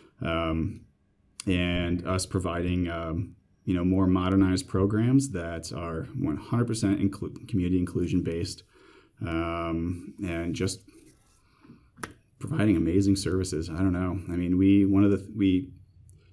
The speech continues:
recently, gosh, in the last two years, we purchased a local fruit business, um, that had been around in Palisade, Colorado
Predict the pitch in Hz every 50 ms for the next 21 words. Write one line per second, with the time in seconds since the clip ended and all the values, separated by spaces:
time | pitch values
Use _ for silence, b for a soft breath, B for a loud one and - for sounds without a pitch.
0 | b b - - 104 101 101 104 90 90 90 90 92 90 82 - 87 87 90 -
1 | 90 90 87 90 - - - 101 101 98 92 92 92 92 90 - 90 82 - -
2 | 90 90 - 98 90 - 90 90 92 87 - - 67 - - 90 92 - - -
3 | - - - 78 - - - - b b b b b b b b - - 80 80
4 | 80 82 82 82 80 85 82 80 80 82 80 82 80 80 - - 85 85 85 92
5 | - 98 98 101 104 - - - 101 101 98 101 107 110 120